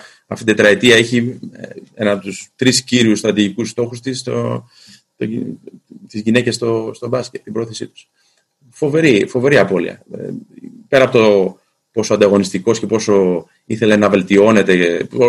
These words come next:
τα γνωρίζουν όλοι νομίζω το Mamba mentality, ε, μιλάμε για έναν άνθρωπο ο οποίος εφ-, είχε ξεκινήσει μια δεύτερη καριέρα, η οποία,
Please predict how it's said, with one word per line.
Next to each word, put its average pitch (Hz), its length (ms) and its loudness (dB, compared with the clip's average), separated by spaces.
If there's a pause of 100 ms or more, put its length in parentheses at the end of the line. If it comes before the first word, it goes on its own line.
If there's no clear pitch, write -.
(120)
τα 107 80 2
γνωρίζουν 104 460 2
όλοι 95 180 2
νομίζω 92 340 -2
το 87 220 -6
Mamba 92 340 0 (480)
mentality, 107 560 -2 (460)
ε, - 300 -8 (100)
μιλάμε 143 240 -4
για 156 80 -2
έναν 147 60 -4
άνθρωπο 160 160 -8
ο 147 40 -8
οποίος 160 340 -6 (280)
εφ-, 135 180 -10 (220)
είχε 135 200 -10
ξεκινήσει 139 280 -4
μια 139 100 2
δεύτερη 147 200 0
καριέρα, 131 640 2
η 120 120 -2
οποία, 143 680 0